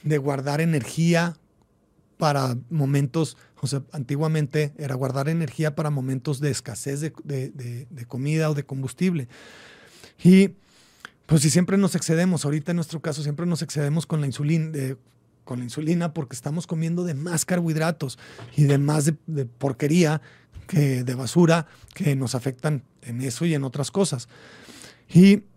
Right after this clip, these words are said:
entonces, si aumentamos nuestros carbohidratos, aumenta nuestra insulina y a lo largo del tiempo eso nos hace resistentes a la insulina. ¿Qué es la resistencia a la insulina?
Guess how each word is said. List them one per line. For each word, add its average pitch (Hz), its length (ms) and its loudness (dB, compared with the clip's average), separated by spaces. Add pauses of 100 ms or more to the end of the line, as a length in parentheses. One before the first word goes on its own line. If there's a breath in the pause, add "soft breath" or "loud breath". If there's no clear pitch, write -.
(120)
entonces, 147 360 2
si 151 60 4
aumentamos 151 420 4
nuestros 180 300 4
carbohidratos, 175 640 0
aumenta 147 380 0
nuestra 170 260 2
insulina 170 540 4 (120)
y 156 60 -6
a 139 60 0
lo 131 100 0
largo 143 320 2
del 165 140 2
tiempo 151 300 -2
eso 160 120 -2
nos 139 220 -4
hace 123 180 -2
resistentes 139 760 -4
a 139 60 -2
la 135 80 -2
insulina. 110 520 -8
¿Qué 151 100 -2
es 156 40 0
la 175 100 0
resistencia 156 400 -6
a 170 40 -4
la 170 60 -2
insulina? 175 400 -4